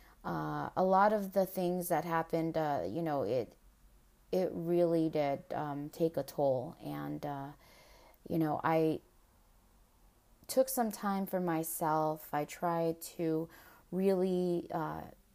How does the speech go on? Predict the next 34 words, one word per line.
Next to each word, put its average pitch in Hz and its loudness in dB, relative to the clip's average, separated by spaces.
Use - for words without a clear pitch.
focus 185 4
on 160 0
relaxing. 160 2
And, 147 -4
you 170 -4
know, 147 0
um, 131 -4
after 165 4
that, 165 6
I 156 4
was 160 2
able 160 4
to 156 4
take 226 4
care 226 4
of 202 0
the 196 2
things 190 -2
that 175 2
I 165 4
really 170 2
needed 165 2
to 165 -8
take 165 0
care 170 2
of 170 0
around 147 0
the 151 -4
house. 185 0
Um, 160 -2
I 156 -2
started, 165 2
you 165 -2
know, 151 -4